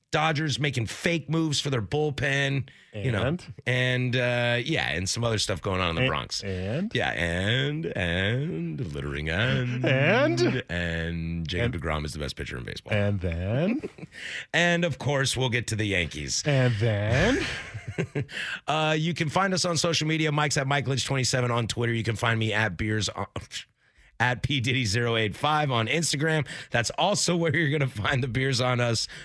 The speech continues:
Speaker 1: podcast page is on Instagram at Beers on Us. New pod drops tomorrow. No idea what we're doing.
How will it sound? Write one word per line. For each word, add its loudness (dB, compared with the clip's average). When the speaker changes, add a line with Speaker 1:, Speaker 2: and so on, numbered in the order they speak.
Speaker 1:
podcast 2
page 0
is 0
on 4
Instagram 0
at 0
Beers 0
on 2
Us. 0
New -2
pod 0
drops 0
tomorrow. 0
No 0
idea 0
what 0
we're -2
doing. -2